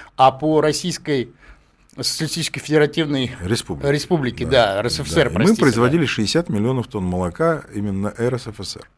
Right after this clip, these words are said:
Speaker 2: Сейчас производим двадцать, потому что не тридцать, а двадцать. <clears throat> Молоко мы считаем товарным то, которое прошло переработку и которое попало на столы. А у нас, м, как минимум, о, успехи сельского хозяйства — это успехи приписок.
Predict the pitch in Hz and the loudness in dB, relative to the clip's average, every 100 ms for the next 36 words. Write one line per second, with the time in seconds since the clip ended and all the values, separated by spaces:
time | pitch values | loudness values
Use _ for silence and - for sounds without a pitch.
0 | _ _ _ - 180 190 147 127 120 139 | _ _ _ -2 0 0 2 2 2 0
1 | 120 95 101 85 - - _ - 85 85 | 0 2 2 0 -4 -14 _ -10 -8 -8
2 | - 87 87 113 156 - 76 - - 73 | -10 -8 -6 -4 -6 -6 -14 -16 -14 -4
3 | 110 - - - - 139 120 - 95 107 | -4 -4 -12 -14 -8 -8 -8 -6 -2 -2
4 | - 139 104 - 98 80 - 113 113 92 | 0 -2 -2 -2 -4 -4 -2 2 2 0
5 | 92 - 196 107 123 107 104 - 92 101 | -4 -4 -6 -4 -2 -2 -4 -8 -8 -6
6 | 107 165 226 - 107 113 131 110 107 113 | -2 -2 -4 -6 -6 -4 -2 -4 -6 -4
7 | 127 107 101 - 95 73 _ _ - _ | -4 -4 -6 -6 -8 -10 _ _ -20 _
8 | - 185 196 220 - 147 131 113 107 120 | 0 4 4 2 0 -12 -8 -8 -8 -4
9 | 160 165 135 110 104 - - 95 95 101 | 0 2 2 2 2 -2 -6 -6 -6 -8
10 | - 139 - 107 120 - 110 - 175 113 | -8 -8 -6 -6 -6 -6 -8 -6 -6 -8
11 | - 95 - 120 - - 104 - 82 | -8 -8 -6 -10 -10 -8 -8 -8 -12